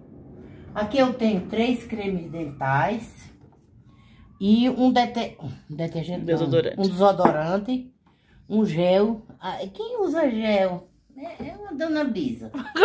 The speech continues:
Speaker 2: Os cabelos
Speaker 1: Pra, pra os
Speaker 2: pichadinhos.
Speaker 1: cabelos ficar espichados. Ai, gente, cada um com seus cada um.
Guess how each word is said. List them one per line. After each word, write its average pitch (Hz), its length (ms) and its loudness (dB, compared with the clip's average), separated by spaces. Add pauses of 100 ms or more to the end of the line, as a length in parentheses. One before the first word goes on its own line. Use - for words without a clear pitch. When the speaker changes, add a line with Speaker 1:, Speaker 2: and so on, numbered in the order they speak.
Speaker 2:
Os - 80 -10
cabelos 277 460 8
Speaker 1:
Pra, - 60 -16
pra - 100 -2
os - 120 2
Speaker 2:
pichadinhos. 311 240 6
Speaker 1:
cabelos 208 400 -2
ficar 190 180 -8
espichados. - 640 -16 (500)
Ai, 277 220 2
gente, 214 220 2
cada 233 360 2
um 226 120 -2
com 226 80 -10
seus 262 260 -4
cada 262 340 -4
um. 170 200 -8